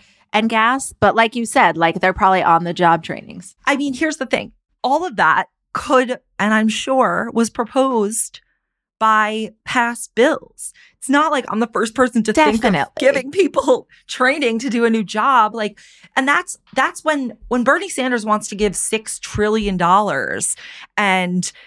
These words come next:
Speaker 2: the, you know, the bill gets cut in half and then cut in a third.
Speaker 1: Oh my
Speaker 2: And,
Speaker 1: God, I
Speaker 2: you know,
Speaker 1: forgot
Speaker 2: now
Speaker 1: it
Speaker 2: we're
Speaker 1: was
Speaker 2: spending
Speaker 1: six.
Speaker 2: it, Bernie Sanders wanted six trillion dollars
Speaker 1: <gasps>
Speaker 2: towards this grouping of things.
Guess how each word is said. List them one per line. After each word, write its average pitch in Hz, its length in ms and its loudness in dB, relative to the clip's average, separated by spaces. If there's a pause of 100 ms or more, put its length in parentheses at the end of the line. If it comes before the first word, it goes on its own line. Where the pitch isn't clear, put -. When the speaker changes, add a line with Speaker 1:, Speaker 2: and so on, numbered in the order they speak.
(140)
Speaker 2:
the, 185 560 -4 (500)
you 196 100 -6
know, 170 160 0
the 165 120 -4
bill 185 260 2
gets - 460 -2 (400)
cut 233 340 2
in 190 80 -10
half 240 480 0
and 175 140 -6
then 165 120 -6
cut 170 280 -2 (240)
in 180 140 -4
a 196 100 2
third. 226 560 0
Speaker 1:
Oh 180 40 -4
my 185 100 2
Speaker 2:
And, 165 80 -4
Speaker 1:
God, 160 200 4
I 165 80 4
Speaker 2:
you 196 140 0
know, 214 80 2
Speaker 1:
forgot 202 240 4
Speaker 2:
now 247 80 0
Speaker 1:
it 226 40 -6
Speaker 2:
we're 233 100 0
Speaker 1:
was - 160 -2
Speaker 2:
spending 220 580 2
Speaker 1:
six. 208 200 -10 (280)
Speaker 2:
it, 262 120 0 (240)
Bernie 440 260 0
Sanders 269 360 -2
wanted 233 280 -2
six - 500 -2
trillion 196 360 -2
dollars 160 460 0
Speaker 1:
<gasps> - 40 -10
Speaker 2:
towards 156 340 -6
this 180 300 -2
grouping 170 640 -2
of 156 420 -2
things. - 580 -10